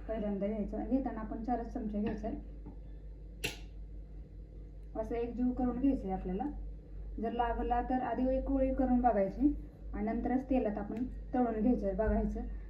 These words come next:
चेक करायचं. आता ते पण मंद गॅसवर, एकदम मीडियम गॅसवर करायचं, म्हणजे कच्चं पण राहिलं नाही पाहिजे आणि खूप पण, अ, हे झालं नाही पाहिजे, ओव्हरकुक पण झालं नाही पाहिजे.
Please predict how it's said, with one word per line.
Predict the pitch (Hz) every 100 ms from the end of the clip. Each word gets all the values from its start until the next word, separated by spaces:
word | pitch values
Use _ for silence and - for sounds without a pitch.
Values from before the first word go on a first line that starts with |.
| -
चेक | 262 254 -
करायचं. | 190 165 185
आता | 185 208
ते | 220
पण | 240
मंद | 240 247 233 233 220
गॅसवर, | 240 233
एकदम | 226 208 254 311 - - -
मीडियम | 208 214 214
गॅसवर | 214 214 208 208
करायचं, | 214 202 190 262 - - - - - - - - -
म्हणजे | 202 208
कच्चं | 226 - 254
पण | 262
राहिलं | 285 285 233
नाही | 233 240
पाहिजे | 233 226
आणि | 254 277 208 208
खूप | 214 254
पण, | - 247 240
अ, | 233 220 220
हे | 196 214
झालं | 214 247 190
नाही | 190
पाहिजे, | 190 180 175 -
ओव्हरकुक | 233 254 - 285
पण | - 254 247
झालं | 269 190
नाही | 180
पाहिजे. | 185 165 - -